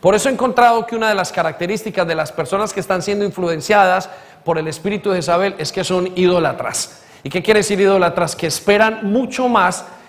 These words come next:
de esos ídolos, y usualmente el ídolo es el esposo o es la esposa. Y entonces comienza, como son un ídolo para esas personas,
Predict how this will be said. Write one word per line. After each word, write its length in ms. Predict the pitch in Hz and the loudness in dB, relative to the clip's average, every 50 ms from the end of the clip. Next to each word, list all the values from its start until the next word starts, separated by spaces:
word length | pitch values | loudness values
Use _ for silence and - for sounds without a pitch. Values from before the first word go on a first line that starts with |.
| - _ _ | -20 _ _
de 220 | - 131 175 175 175 | -4 -2 0 0 0
esos 260 | 170 - 202 - - | 0 -2 -4 -2 0
ídolos, 400 | 208 190 175 165 160 156 151 - | 2 2 2 2 2 0 -2 -4
y 40 | 160 | -4
usualmente 500 | 127 175 175 180 196 202 190 196 196 196 | 0 0 0 2 2 0 0 0 0 2
el 80 | 202 | 2
ídolo 400 | 208 208 202 202 196 196 185 - - | 2 2 2 4 4 4 2 2 -2
es 160 | 147 147 - | -4 -4 -2
el 120 | 170 160 | -2 -2
esposo 680 | 165 156 160 170 180 - - 151 - - - - - - _ | -2 -2 2 2 2 2 2 -4 -6 -8 -12 -18 -20 -12 _
o 140 | - 151 156 | -2 0 0
es 80 | 151 156 | 0 0
la 80 | 156 | -2
esposa. 380 | 156 - - 160 147 - - - - - - - - _ _ _ _ _ _ _ - | -4 -2 -2 -2 -2 -2 -6 -10 -10 -16 -20 -20 -20 _ _ _ _ _ _ _ -6
Y 40 | 170 | -4
entonces 320 | 151 190 202 190 254 240 | 0 0 2 4 2 4
comienza, 480 | - 190 208 220 226 214 170 - 170 - | 4 2 4 4 4 2 2 2 -2 -2
como 240 | - 175 170 175 175 | -2 -2 -2 -2 -2
son 240 | - 214 226 233 | 0 0 2 2
un 100 | 247 247 | 2 2
ídolo 340 | 247 247 240 233 226 226 - | 2 4 4 4 4 4 2
para 200 | - 202 180 180 | 2 2 2 2
esas 220 | 190 190 226 208 - | 0 -2 -4 -8 -4
personas, 480 | - 214 180 - 220 220 233 220 226 | -4 -4 0 0 0 0 0 -2 -4